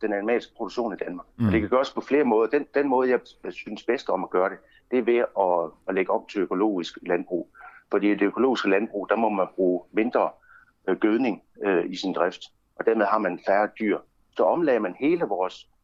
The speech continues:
Speaker 1: landbrugsproduktion i Danmark til økologi, så ville man faktisk halvere, øh,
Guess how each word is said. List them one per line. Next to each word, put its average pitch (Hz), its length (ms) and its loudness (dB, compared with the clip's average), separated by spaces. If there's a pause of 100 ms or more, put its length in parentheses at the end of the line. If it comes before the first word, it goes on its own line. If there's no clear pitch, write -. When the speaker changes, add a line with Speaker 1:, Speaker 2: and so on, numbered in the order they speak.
(380)
Speaker 1:
landbrugsproduktion 113 720 0
i - 20 -10
Danmark 110 300 0 (120)
til 95 100 -4
økologi, 90 480 -6 (380)
så - 120 -2
ville 120 200 2
man 98 140 0
faktisk - 500 -2 (120)
halvere, 101 460 2 (540)
øh, 82 320 2